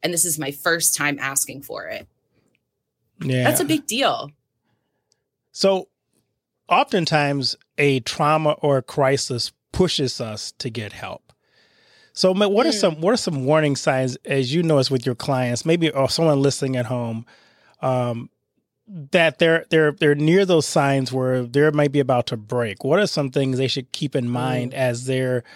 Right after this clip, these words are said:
Speaker 2: really approaching what, what you would call the danger zone?
Speaker 1: I would say feeling as if you're never rested enough. So you are either not sleeping,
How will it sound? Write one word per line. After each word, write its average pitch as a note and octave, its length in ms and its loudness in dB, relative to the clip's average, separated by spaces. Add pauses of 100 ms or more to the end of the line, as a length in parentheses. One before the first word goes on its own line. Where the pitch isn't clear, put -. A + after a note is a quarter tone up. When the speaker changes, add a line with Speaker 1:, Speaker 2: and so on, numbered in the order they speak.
(340)
Speaker 2:
really D#3 400 4
approaching C3+ 640 0
what, C3+ 200 -2
what C#3+ 140 -2
you D#3 80 2
would C3+ 100 2
call C3+ 200 2
the A#2+ 80 -2
danger A2 400 -6
zone? D#2 340 -16 (2500)
Speaker 1:
I G#3 200 4
would A#3 240 0
say E3+ 760 2
feeling F#3 580 -2
as F3 140 0
if E3 180 0
you're D#3 160 -2
never D#3+ 580 -2
rested C#3 480 -4
enough. - 520 -16 (460)
So F#3+ 120 2
you G#3 300 -2
are A3+ 180 2
either E3 560 0 (240)
not D#3 420 0
sleeping, G#3 580 0